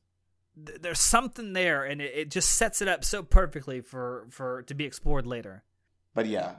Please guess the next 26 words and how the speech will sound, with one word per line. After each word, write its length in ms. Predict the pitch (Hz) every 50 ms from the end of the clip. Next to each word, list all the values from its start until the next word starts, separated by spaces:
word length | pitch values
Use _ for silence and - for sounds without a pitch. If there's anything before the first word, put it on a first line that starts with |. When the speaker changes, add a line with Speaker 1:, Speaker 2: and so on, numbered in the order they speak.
| -
Speaker 2:
uh, 220 | 107 110 107 107 107
then 520 | 104 120 127 127 127 123 120 117 110 107 -
Shinobu 500 | - - 120 117 117 110 107 107 104 104
saves 280 | - 143 120 107 95
the 80 | 104 101
day. 400 | 98 117 117 117 113 113 110 107
Def-, 300 | 92 101 95 - - -
um, 400 | 120 110 104 104 104 107 104 - - - _ _ -
she 600 | - - 117 113 107 104 104 104 104 95 - - _ _
defeats 380 | - 117 - - 147 170 165 -
Black 280 | 123 120 120 110 107 -
Hanekawa, 680 | 110 104 104 98 - 113 101 101 101 104 110 117 113 107
and 140 | 107 101
she 160 | - - 107 95
goes 400 | 113 113 113 113 110 107 98 95
back. 320 | - 113 113 113 113 113 120 113 - - - 113
It's 180 | - - - -
like, 240 | 107 98 101 101 - _ _ _ _ _ _ - _ _ _ _ _ _ _ _ -
but 140 | 135 127 120
it's 140 | 120 120 -
the 80 | 127
same 280 | 120 - 135 123 127 120
solution. 520 | 120 - 135 147 180 170 160 - 117 104
So 180 | 104 - - 113
the 120 | 104 -
question 640 | - - 123 117 - - 123 117 117 113 110 95 -